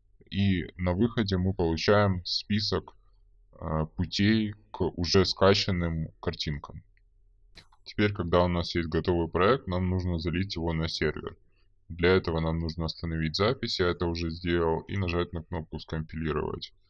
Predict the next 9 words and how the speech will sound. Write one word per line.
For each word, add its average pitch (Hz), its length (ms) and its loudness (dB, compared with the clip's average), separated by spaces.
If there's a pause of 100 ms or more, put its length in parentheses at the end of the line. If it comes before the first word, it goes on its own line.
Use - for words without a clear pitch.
(460)
Обязательно 87 600 2
нужно 78 800 -2
выбрать 80 600 -4
имя 110 240 -2
скрипта, 104 520 0
по 98 160 -6
нему 87 300 -2
мы 85 100 -4
будем 80 400 -4